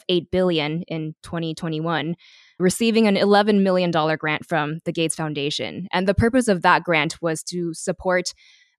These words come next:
one of their projects of quote unquote financial inclusion as MasterCard was working to financialize Nairobi, Kenya, and into West Africa and beyond,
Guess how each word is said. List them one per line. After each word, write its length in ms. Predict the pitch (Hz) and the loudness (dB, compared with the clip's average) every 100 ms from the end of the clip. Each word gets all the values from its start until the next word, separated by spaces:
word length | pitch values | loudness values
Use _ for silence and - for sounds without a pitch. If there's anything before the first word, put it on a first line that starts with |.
| 185 | -4
one 140 | 190 | -2
of 100 | 196 | 0
their 240 | 185 175 165 | 2 2 2
projects 640 | - 175 180 247 - - - _ | 0 0 2 2 0 -10 -16 _
of 300 | 185 175 170 | 0 0 0
quote 160 | - 196 | -4 -2
unquote 260 | 180 175 165 | 0 -2 0
financial 540 | 180 170 160 170 175 | 0 0 0 0 -2
inclusion 680 | 170 165 175 180 202 202 226 - - _ 180 | -2 -4 -4 -2 0 0 -2 -6 -20 _ 0
as 220 | 180 180 | 0 2
MasterCard 540 | 180 175 185 - 180 | 0 0 -2 -2 0
was 200 | 175 160 | 0 -2
working 320 | 170 160 170 | -2 -4 -4
to 160 | 165 165 | -6 -6
financialize 840 | 160 160 170 170 185 175 160 160 170 | -4 -4 -2 -2 0 0 2 0 -4
Nairobi, 480 | 160 170 170 165 | -4 -2 -2 -4
Kenya, 560 | - 202 202 190 190 185 | -6 -4 0 2 0 0
and 160 | 165 165 | -4 -4
into 480 | 170 165 - 170 160 | -4 -6 -4 -4 -2
West 300 | 151 156 - | -4 -2 0
Africa 440 | 143 151 - 147 | 0 -2 -8 -6
and 160 | 151 151 | -6 -8
beyond, 520 | 147 151 147 113 160 | -6 -4 -2 -4 -8